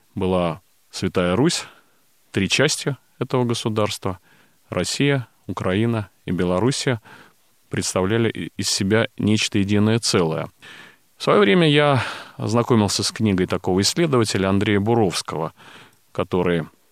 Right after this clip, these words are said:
пытался рассматривать историю Второй мировой войны как историю огромной гражданской войны, в которой были втянуты разные страны, но, по сути, она, эта война развивалась и существовала как война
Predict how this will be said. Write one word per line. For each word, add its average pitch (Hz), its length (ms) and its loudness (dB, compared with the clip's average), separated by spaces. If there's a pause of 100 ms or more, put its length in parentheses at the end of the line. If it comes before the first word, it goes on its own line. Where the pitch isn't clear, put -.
(140)
пытался 98 480 -2
рассматривать 90 640 -2
историю 87 540 -2
Второй 98 360 0
мировой 90 360 0
войны 110 320 0
как - 340 -4 (380)
историю 104 680 0 (360)
огромной 110 640 2
гражданской 101 680 0
войны, 95 500 0 (280)
в - 60 -20
которой 90 380 -4
были 85 260 -4
втянуты 104 540 -2
разные 92 320 0
страны, 160 400 2
но, 110 140 0
по 110 140 -2
сути, 139 600 0
она, 113 440 0 (400)
эта 101 180 -2
война 117 500 2
развивалась 101 720 2
и - 40 -10
существовала 98 760 0
как 90 300 -4
война 92 440 -2